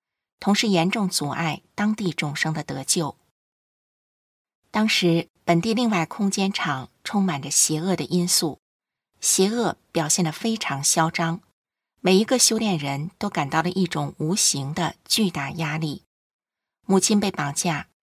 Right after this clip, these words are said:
同修们都吓得不敢与我接触，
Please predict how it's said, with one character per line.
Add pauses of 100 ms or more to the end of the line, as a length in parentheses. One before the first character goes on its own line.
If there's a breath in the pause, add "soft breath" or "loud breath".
(240)
同
修
们
都
吓
得
不
敢
与
我
接
触，